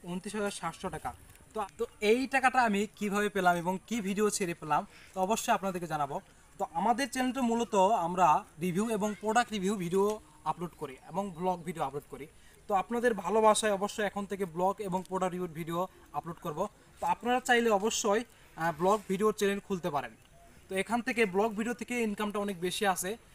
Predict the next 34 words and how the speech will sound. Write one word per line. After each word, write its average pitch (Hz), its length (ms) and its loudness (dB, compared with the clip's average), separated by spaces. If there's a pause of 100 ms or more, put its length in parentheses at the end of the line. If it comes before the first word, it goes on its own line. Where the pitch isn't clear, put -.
(220)
তো, 180 300 -2
আহ, - 380 -20
মূলত 202 340 -2
আমি 208 220 6
অনেকটা 214 340 0 (120)
পরিশ্রম 220 380 0
করেই 220 280 2
কিন্তু 226 240 0
হাতে 165 200 0
পেয়েছি, 175 340 -6
এমনি 185 180 -2
এমনি 220 180 2
কিন্তু 214 200 -2
YouTube 196 280 -2
আমাকে 180 200 -4
দেয় 156 240 -6
নাই। 117 120 -10 (420)
তো 180 120 -14
প্রতিনিয়ত 254 440 0
আমি 247 180 4
ভিডিও 185 280 0
আপলোড 196 280 4 (100)
করেছি। 190 380 -2 (400)
তো 208 120 -2
আমার 196 220 6
পরিশ্রমের 220 460 0 (120)
ফল, 208 260 4 (300)
আহ, 160 220 2
তিন 233 360 0
সাতশো 175 280 -6
টাকা। 139 260 -4 (540)
তো 220 360 2
অবশ্যই, 226 640 0 (300)
আহ, 170 200 0